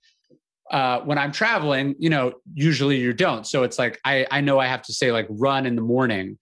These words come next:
because I probably won't get time to do that in the afternoon. Um, so, so I like the idea of having different routines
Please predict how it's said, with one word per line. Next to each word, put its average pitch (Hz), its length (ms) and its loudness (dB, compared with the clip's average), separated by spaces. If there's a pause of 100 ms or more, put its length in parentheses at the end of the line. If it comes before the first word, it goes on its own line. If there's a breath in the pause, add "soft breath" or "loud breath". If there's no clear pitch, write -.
(200 soft breath)
because 123 320 -2
I 120 80 2 (220)
probably 139 260 0
won't 127 240 0
get 127 160 -2
time 117 240 -2
to 110 120 -4
do 113 180 2
that 107 180 2
in 98 80 -4
the 101 120 0
afternoon. 95 600 -4 (340 loud breath)
Um, 117 400 -2 (160)
so, 180 300 0
so 160 400 0
I 185 140 0
like 202 200 -2
the 180 120 0
idea 151 200 0
of 147 80 -2
having 135 400 -2
different 165 400 -2
routines 135 800 0